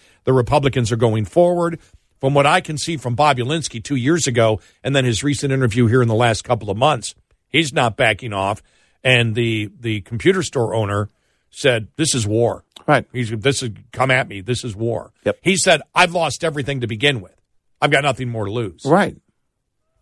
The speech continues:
Speaker 2: No,
Speaker 1: I'm,
Speaker 2: I mean,
Speaker 1: I'm
Speaker 2: he basically has to fight.
Speaker 1: Right. And, and Bob Ulinski was like, you know, you saw him in tw-, he knew what he was getting into in twenty twenty. Remember, he had security.
Speaker 2: Well, think about that. Think about the, the, the level,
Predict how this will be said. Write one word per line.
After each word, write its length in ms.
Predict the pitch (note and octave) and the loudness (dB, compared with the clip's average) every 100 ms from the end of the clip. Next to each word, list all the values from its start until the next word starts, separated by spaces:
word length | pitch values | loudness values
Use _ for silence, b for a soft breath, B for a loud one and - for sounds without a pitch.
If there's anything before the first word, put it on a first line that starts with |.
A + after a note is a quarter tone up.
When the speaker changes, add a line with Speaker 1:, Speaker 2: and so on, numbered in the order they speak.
| - | 4
Speaker 2:
No, 160 | G3 | 6
Speaker 1:
I'm, 60 | B2+ | 6
Speaker 2:
I 60 | B2 | 4
mean, 100 | C3+ | 2
Speaker 1:
I'm 60 | B2 | 2
Speaker 2:
he 140 | D#3 | 2
basically 520 | C#3+ C#3+ C3+ D#3+ B2 G#2 | 2 2 0 -2 0 2
has 240 | C#3 C#3+ | 2 0
to 100 | A#2 | -4
fight. 260 | G2+ E2 - | -4 -6 -8
Speaker 1:
Right. 120 | A2 _ _ _ _ | -20 _ _ _ _
And, 340 | C3+ C3 B2 - | 2 4 2 -2
and 160 | C#3 A#2+ | -4 2
Bob 220 | C#3+ D3 | 2 2
Ulinski 460 | B2 C#3+ C#3+ - A2+ | -2 -4 -6 -8 -8
was 200 | A2 A2+ | -4 2
like, 240 | G#2 G2 _ _ | 2 0 _ _
you 60 | - | -14
know, 160 | F2+ - _ _ _ | -14 -16 _ _ _
you 100 | B2 | -2
saw 320 | B2+ - C#3 A#2+ | 0 4 4 4
him 240 | B2 A#2 | 0 -4
in 80 | G#2+ | -6
tw-, 180 | B2 A#2+ b | -8 -8 b
he 200 | - C#4 | 0 2
knew 160 | B3 | 4
what 120 | G3+ D#3+ | 4 2
he 40 | |
was 120 | C3+ | 2
getting 240 | D3+ C3+ C#3 | 2 2 2
into 240 | B2 G#2 | 0 -2
in 80 | F#2+ | -4
twenty 300 | - A#2 G2+ | -2 -2 -2
twenty. 340 | A2 D3 A2 - _ | -4 -6 -6 -14 _
Remember, 360 | D3+ G3 B3+ G#2 | 0 2 0 -4
he 160 | B2+ | -2
had 120 | F#3 B2 | -2 -2
security. 680 | - A2 A#3 D#4+ - F#2+ _ _ _ _ b b | -8 -8 0 0 0 -4 _ _ _ _ b b
Speaker 2:
Well, 160 | G3+ F#3 | 6 6
think 200 | B3 B3+ | 4 0
about 240 | G3 C3 | 0 0
that. 260 | A#2 G2 - | 0 -2 0
Think 200 | A#3 A#3 | 0 4
about 240 | G#3+ F3+ | 2 2
the, 140 | D#3+ C#3+ | 0 -2
the, 420 | E3 C3+ C3 E3+ - | 2 2 2 -2 -6
the 200 | C#3+ C3+ | 2 2
level, 680 | A#2+ D3 D#3 D3 B2 A2+ | 4 2 4 4 4 0